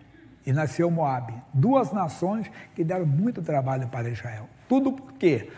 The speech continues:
Porque eles se estribaram no próprio entendimento deles. Mas o que eu comentei do Abrão, que talvez você nunca viu isso, nunca falou, que sempre falamos que o Ló que errou, que seguiu, mas o Abrão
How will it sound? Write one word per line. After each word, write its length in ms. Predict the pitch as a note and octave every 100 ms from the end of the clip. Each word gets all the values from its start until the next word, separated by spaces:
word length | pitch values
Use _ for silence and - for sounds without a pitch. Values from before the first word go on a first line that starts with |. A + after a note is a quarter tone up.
| - -
Porque 280 | D#3 B2 D#3
eles 360 | D3 C#3+ G2+ - - - - - - -
se 200 | - C3+
estribaram 600 | - C3 A2+ B2+ E3 D#3+
no 160 | D3+
próprio 380 | C3+ D#3+ F3+ D#3+
entendimento 600 | A2+ B2 G#2+ A2 G#2 G#2+
deles. 460 | G2 G2 G2 - -
Mas 240 | B2 C#3+ C#3+
o 40 |
que 100 | C#3+
eu 80 | F#3+
comentei 480 | G3 F3 C3+ A#2 A#2+
do 140 | A2+
Abrão, 320 | G#2+ G#2 D3+ C3+
que 80 |
talvez 340 | B2 A2 C3 B2
você 160 | C3+
nunca 420 | A#2+ C3 G3 A3 C3+
viu 240 | G#2+ A#2+
isso, 320 | E3 E3+ - - - -
nunca 220 | C3+ C3 G#2+
falou, 440 | G#2 A#2+ F3 - - - -
que 80 | E3+
sempre 300 | - A3 G#3
falamos 380 | D3+ E3 F3+
que 100 | -
o 80 | F3
Ló 420 | D3+ D#3 F3+ G3+ G3+ - -
que 160 | E3+
errou, 420 | F3 A2 B2 E3
que 80 | E3
seguiu, 280 | - D3+ D3+
mas 200 | D3+ D#3+
o 140 | G3
Abrão 560 | F3+ G#2 A#2+ F#3+ A3